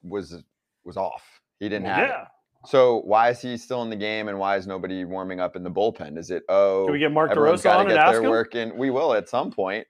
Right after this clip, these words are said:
Speaker 1: but
Speaker 2: I, I don't know. I
Speaker 1: I'm
Speaker 2: mean,
Speaker 1: just curious
Speaker 2: Jonesy
Speaker 1: what
Speaker 2: played, so I, I always kinda defer these questions to Jonesy, but
Speaker 1: Yeah.
Speaker 2: Jonesy, like, d-,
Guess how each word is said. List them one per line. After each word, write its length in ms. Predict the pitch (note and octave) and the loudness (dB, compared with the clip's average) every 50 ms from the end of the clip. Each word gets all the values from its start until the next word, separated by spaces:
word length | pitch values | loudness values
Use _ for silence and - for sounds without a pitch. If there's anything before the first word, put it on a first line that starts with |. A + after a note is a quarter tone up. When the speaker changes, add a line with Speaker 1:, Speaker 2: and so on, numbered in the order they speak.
| G2+ | -4
Speaker 1:
but 260 | - - - F#2+ F#3+ - F3 | 0 2 4 4 2 2 -2
Speaker 2:
I, 40 | E3+ | -4
I 20 | |
don't 120 | F3+ G3+ | -2 -2
know. 140 | G#3 B3+ G3 F#3+ C#3+ C#3+ E3 | -2 -2 -2 -4 -4 0 2
I 60 | C3 | 2
Speaker 1:
I'm 60 | D#3+ | 2
Speaker 2:
mean, 100 | - G#3 | 4 2
Speaker 1:
just 140 | G3 - - | 0 -2 -4
curious 420 | - - F3+ F3+ F3+ E3+ E3+ E3 | -2 0 0 2 2 2 0 0
Speaker 2:
Jonesy 260 | E3 F#3+ A#3 D#4 D4 - | 0 0 -2 0 2 2
Speaker 1:
what 140 | C#3+ C#3 | 2 2
Speaker 2:
played, 400 | D3 F3+ G#3 C4+ B3 F#3 D3+ - | 2 0 0 2 0 0 -4 -6
so 140 | - F3 E3 | -2 0 0
I, 240 | D#3+ E3 E3 F3+ F#3+ - | 0 0 -2 -6 -4 0
I 100 | F3+ G#3+ | 0 2
always 200 | C#4 D#4 C4+ - | 2 0 -2 -4
kinda 220 | - G#3 G3+ F#3 | -4 -4 -4 -4
defer 280 | D#3 D#3+ - - G3+ G#3+ | -4 -6 -6 -4 -4 -4
these 140 | F#3+ D3+ - | -4 -6 -6
questions 340 | - F#3+ E3+ - D#3+ D3 | -6 -6 -6 -6 -8 -12
to 60 | C#3 B2+ | -12 -10
Jonesy, 320 | B2 F3 A3+ B3+ G#3+ F#3 | -8 -6 -6 -6 -6 -6
but 140 | D3+ C#3+ C#3 | -8 -8 -6
Speaker 1:
Yeah. 80 | - | -2
Speaker 2:
Jonesy, 340 | - A3 C4+ C#4 - G3+ G3 | -2 0 0 0 -2 -4 -2
like, 240 | F3+ F3+ E3 D3 - _ _ _ _ _ _ _ _ | -2 -2 -2 -2 -6 _ _ _ _ _ _ _ _
d-, 100 | _ F#3+ | _ -18